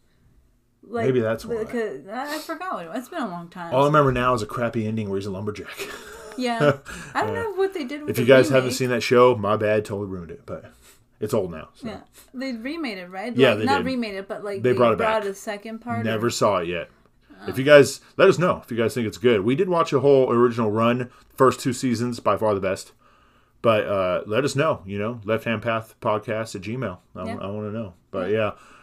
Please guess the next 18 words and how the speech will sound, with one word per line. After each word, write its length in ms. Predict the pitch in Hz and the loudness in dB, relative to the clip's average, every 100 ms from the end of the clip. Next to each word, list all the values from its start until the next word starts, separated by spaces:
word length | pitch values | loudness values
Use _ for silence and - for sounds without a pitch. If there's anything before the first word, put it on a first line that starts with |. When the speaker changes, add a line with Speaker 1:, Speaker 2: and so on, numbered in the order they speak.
| - | -4
Speaker 2:
we, 180 | 113 123 | 4 4
I, 200 | 90 120 127 | 4 2 2
I 140 | 113 117 | 0 4
would 260 | 151 220 | 6 6
watch 300 | 170 214 - | 4 2 2
it. 120 | 143 - | -4 -2
It's 160 | 104 - | -4 -4
still, 320 | 160 160 147 | -4 2 4
uh, 180 | 139 120 | 4 0
you 100 | 127 | -2
know, 120 | 113 | -2
what's 180 | 120 117 | -2 -4
his 80 | 92 | -8
name? 280 | 87 82 | -10 -12
The 60 | 98 | -12
same 180 | 113 104 | -10 -8
actor. 340 | 101 - - - _ _ _ _ | -8 -10 -12 -16 _ _ _ _
Speaker 1:
Yeah. 200 | 311 240 | -12 -12